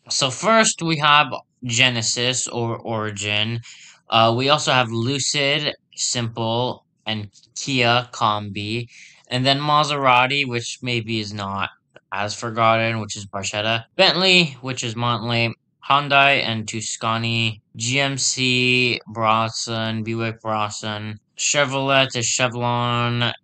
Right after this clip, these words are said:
Cadillac Leland. Saturn Jupiter. Pontiac Arrow. Saab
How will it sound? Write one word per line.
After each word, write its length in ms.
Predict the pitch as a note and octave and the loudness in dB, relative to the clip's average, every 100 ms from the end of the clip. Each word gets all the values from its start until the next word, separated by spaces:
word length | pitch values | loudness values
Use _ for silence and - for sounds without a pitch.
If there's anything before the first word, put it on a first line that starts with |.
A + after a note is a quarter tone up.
| _ | _
Cadillac 500 | - A#2+ A#2 A#2 A#2 | -2 0 2 2 0
Leland. 560 | A#2 A#2 A2+ A2+ A2+ A2+ | -2 -2 -2 -2 -2 -4
Saturn 640 | - - - A#2+ A#2+ A#2+ A#2 | -4 -2 2 2 2 0 -2
Jupiter. 640 | A#2 A2 A#2 A2 A2 G#2+ | -4 -4 -4 -2 -2 -4
Pontiac 580 | - B2+ C3 B2+ B2 - - | -4 -2 2 4 2 -2 -6
Arrow. 640 | A2 G#2+ A2 A2 A2 G#2+ - - - - | -2 0 0 2 2 0 -8 -20 -20 -8
Saab 520 | - D3 C3+ C3+ C3+ | -4 4 6 6 4